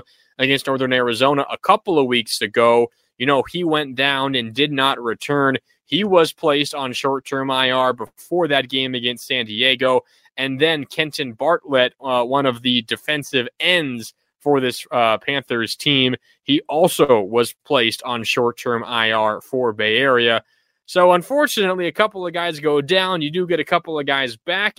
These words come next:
Evan. Now, the defense did give up fifty-one points, uh, but still very nice to see Darren Hungerford and Bill Atkins back out there on the field.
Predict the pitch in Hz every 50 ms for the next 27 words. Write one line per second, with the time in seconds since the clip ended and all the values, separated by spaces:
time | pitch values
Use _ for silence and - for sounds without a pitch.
0 | - - 156 139 127 120 123 123 123 135 139 135 123 131 147 147 - 139 123 -
1 | _ - 151 143 131 135 127 131 131 123 _ - 143 135 _ _ - 123 120 120
2 | 117 107 101 _ - 147 139 120 110 101 - - _ _ _ _ _ _ _ _
3 | 131 120 117 127 123 - - 170 147 127 120 135 147 143 139 131 131 127 127 131
4 | 127 - - 117 - - - 123 117 113 117 120 123 120 110 110 120 117 110 104
5 | - - 117 110 107 104 104 113 110 107 101 101 - - 101 95 92 113 104 101
6 | - - 101 95 - - 98 95 92 92 90 92 - - 95 78 - - _ _